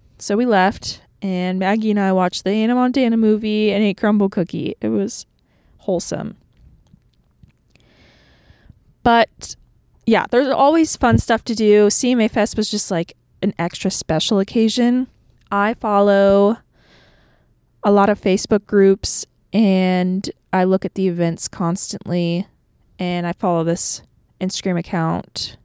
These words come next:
If you live in Nashville, you might wanna follow it just 'cause it's super helpful. It's called at R S V P Nashville. I found that out from a girl on Bumble B F F.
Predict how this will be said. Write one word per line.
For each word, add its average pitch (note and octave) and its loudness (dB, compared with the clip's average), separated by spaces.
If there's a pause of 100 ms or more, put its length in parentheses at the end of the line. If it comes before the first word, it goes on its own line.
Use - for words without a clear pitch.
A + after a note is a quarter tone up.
(120)
If - -8
you G3 0
live F3+ 2
in F3 0
Nashville, E3+ -2
you E3+ 2
might E3+ 0
wanna C#4 -2
follow C#4+ -2
it D#4 -2
just - -10
'cause G#3+ -8
it's F#3+ -12
super - -6
helpful. G3+ -2 (240)
It's G3+ -6
called F#3+ 2 (480)
at G#3+ 0 (160)
R G3+ 6
S G#3 0
V G3 -2
P G3+ 0
Nashville. A#3+ -2 (3750)
I G3+ 2
found F#3+ 0
that F3+ -2
out E3+ 0
from F3 -4
a F#3+ -4
girl F3 0
on F3 -2
Bumble F3+ 0
B F3+ -4
F G3+ -4
F. E3 -6